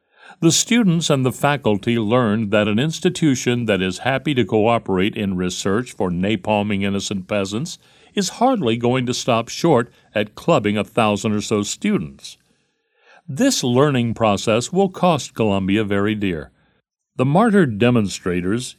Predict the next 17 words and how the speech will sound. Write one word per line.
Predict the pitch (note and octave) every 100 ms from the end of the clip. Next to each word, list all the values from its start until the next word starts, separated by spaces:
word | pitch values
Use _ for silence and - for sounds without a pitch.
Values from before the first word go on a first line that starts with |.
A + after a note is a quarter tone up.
| -
emerging | A2+ C3 B2 A2+ A#2 G2
bloody | G#2 A2 A2+ B2
but | A2+ G2 F#2+
unbowed | A2 A2+ G#2+ G2+ G2 G#2+ A#2+
from | C3 A#2+
the | G2+
buildings | B2 B2+ A2+ A2+ A2+
under | G#2+ G#2+
police | A#2 A2+ G#2 -
charge, | - G#2+ G2 G2+ - _ _ _ -
held | F#3+ G#3
up | F3+ E3 C#3
the |
V | A#2+ A2+ D3 D3+
for | - C#3+
victory | A2+ C#3+ - A2+ F#2+ F2
signal. | G#2 F2+ E2 C#2+ B1+